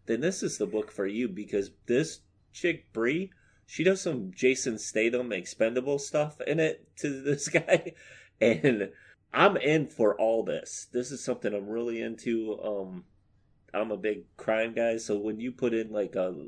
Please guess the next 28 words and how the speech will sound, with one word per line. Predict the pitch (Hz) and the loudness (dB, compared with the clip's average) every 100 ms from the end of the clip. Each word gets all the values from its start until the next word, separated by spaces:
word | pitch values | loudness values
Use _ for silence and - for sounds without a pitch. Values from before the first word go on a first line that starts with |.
| - | -14
like, | 85 104 95 | -8 -6 -6
mob | 101 104 101 | -6 -6 -8
style | - 107 107 110 | -4 -2 0 -2
stuff | - 110 113 | -4 -4 -4
in | 110 | -4
it, | 110 | -6
then, | - 104 98 | -2 -2 -2
<laughs> | - 139 | -2 2
uh, | 113 | 2
you | 104 107 | 0 -2
got | 110 104 | 2 2
me | 104 101 | 0 -8
even | 98 92 | -8 -10
further | - 107 110 113 117 | -8 -4 -2 0 -2
into | 113 117 127 123 | -4 -6 -4 -2
it. | 113 - _ _ _ _ _ - | -2 -8 _ _ _ _ _ -4
And, | 110 104 92 92 | -2 -2 -4 -8
um, | 101 98 87 82 _ _ - | -6 -6 -8 -14 _ _ -4
this | 113 - | -4 -4
is | 165 | -8
the | - | 0
second | 107 117 117 92 | 2 2 -2 -6
book | 101 | -6
by | - 92 | 0 0
Justin | 85 98 - 92 90 | 2 -4 -4 -8 -6
Jordan | 95 107 - - 92 90 | -2 -2 -2 -8 -14 -4
that | 90 87 | -4 -2
I | 98 | -6